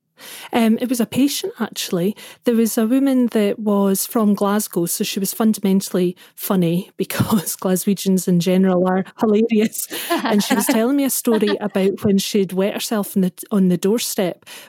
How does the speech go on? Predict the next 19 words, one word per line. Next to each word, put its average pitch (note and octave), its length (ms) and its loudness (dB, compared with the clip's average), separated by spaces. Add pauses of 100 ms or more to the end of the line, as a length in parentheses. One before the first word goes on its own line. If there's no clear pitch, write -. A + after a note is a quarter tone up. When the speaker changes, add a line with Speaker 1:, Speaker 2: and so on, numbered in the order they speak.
Speaker 1:
which - 300 -4
was F#3+ 600 2
obviously B3 380 0
an F#3+ 80 2
excruciating - 880 -4
situation - 640 -4
for F#3+ 160 -4
anybody F#3 420 0
to - 180 -8
be A3+ 300 0
in, F3+ 220 0 (260)
but - 140 -2
the G#3+ 100 0
way A3 200 2
that A3 140 -6
she - 140 -4
told G3 480 -2
it A3+ 160 -2
was F#3 440 -2